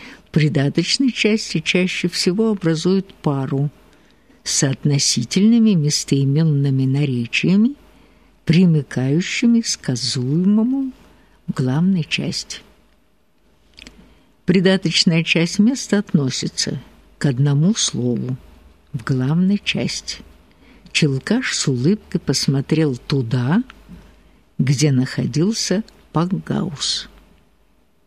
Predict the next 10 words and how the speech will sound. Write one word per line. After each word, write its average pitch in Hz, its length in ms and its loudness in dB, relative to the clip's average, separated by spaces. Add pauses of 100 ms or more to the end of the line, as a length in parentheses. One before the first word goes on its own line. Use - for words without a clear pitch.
(140)
Куда 143 340 -2
туда? 160 420 -8 (1200)
Вдруг 185 540 2
там, 160 440 2 (580)
где 139 340 2
прибой 156 640 0
швыряет 139 680 0
свои 131 440 0
белые 135 480 0
фонтаны, 185 800 -2